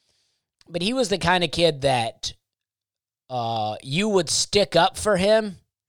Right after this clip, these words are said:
and then he would make you regret sticking up for him. Like, I, I, I seem to recall sticking up for him before and then him attacking me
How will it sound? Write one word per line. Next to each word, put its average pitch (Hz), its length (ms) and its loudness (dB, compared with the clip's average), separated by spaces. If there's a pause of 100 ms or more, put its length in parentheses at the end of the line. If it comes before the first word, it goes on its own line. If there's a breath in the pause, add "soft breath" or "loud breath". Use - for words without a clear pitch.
(240)
and 151 180 -4
then 160 140 0
he 190 320 -2
would 160 240 0
make 139 400 2
you 139 160 2
regret 117 680 0
sticking 107 460 -2
up 95 200 -8
for 85 120 -8
him. 82 260 -14 (300 soft breath)
Like, 156 200 0
I, 220 240 4
I, 202 260 2
I 196 200 0 (200)
seem 285 380 -2
to 185 100 0
recall 147 380 6
sticking 156 500 0
up 147 220 0
for 135 100 0
him 117 240 -2
before 120 720 0 (320 soft breath)
and 135 220 -4
then 143 160 0
him 135 400 -2
attacking 131 840 -2
me 131 440 0